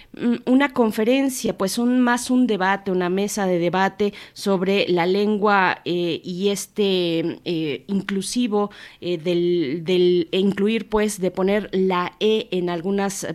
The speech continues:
palabras. Eh, si ustedes tienen oportunidad, fue un encuentro que, eh, se dio en dos mil diecinueve, que se llama La Lengua en Disputa y que, eh, forma parte de la Feria de Editores en Argentina en dos mil diecinueve, cuando todavía podíamos estar,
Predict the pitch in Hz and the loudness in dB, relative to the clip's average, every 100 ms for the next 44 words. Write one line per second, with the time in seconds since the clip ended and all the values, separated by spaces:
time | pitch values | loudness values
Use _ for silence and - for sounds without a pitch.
0 | - 185 196 214 214 220 - - - - | -4 -2 2 2 2 -2 -4 -18 -20 -10
1 | - 175 170 175 156 - 185 214 208 214 | -4 0 0 0 -2 -4 -2 -2 0 0
2 | 208 202 196 185 185 196 220 208 214 262 | 2 2 2 0 0 -2 -2 0 0 -2
3 | 233 - 294 320 330 262 240 247 254 247 | -4 -6 0 2 2 2 -2 0 0 0
4 | 247 226 220 240 262 - - 185 185 180 | 0 0 2 0 -2 -6 -8 -4 -2 0
5 | 214 214 190 180 180 202 208 220 - 175 | 0 0 -2 -2 -2 -2 -2 -4 -4 0
6 | 180 202 208 233 254 - - - _ - | 0 0 2 2 0 -4 -20 -20 _ -6
7 | 180 180 175 175 180 202 220 214 180 180 | -2 0 2 2 0 2 2 0 0 0
8 | 190 208 214 208 196 - - 262 262 - | 0 0 -2 -2 -6 -8 -4 -4 -2 -4
9 | 165 - - - _ 233 233 254 262 254 | -6 -8 -20 -20 _ -2 0 2 0 -2
10 | 226 208 214 233 - 170 165 165 165 202 | 0 2 2 0 0 0 0 0 0 0
11 | 214 208 196 208 180 160 - 202 196 180 | 0 -2 -4 -2 -2 -2 -2 -2 0 -2
12 | 170 160 202 202 196 196 196 226 220 254 | -4 -4 -4 -2 0 0 0 -2 -2 0
13 | 247 226 254 175 156 160 185 185 196 196 | 0 0 -2 -2 -2 -2 -4 -4 -4 -4
14 | 208 226 226 165 156 151 185 185 185 202 | -2 -2 -2 -4 -4 -4 -4 -4 -2 -4
15 | 185 165 170 175 185 170 156 190 180 | -4 -4 -4 -2 -4 -8 -6 -4 -4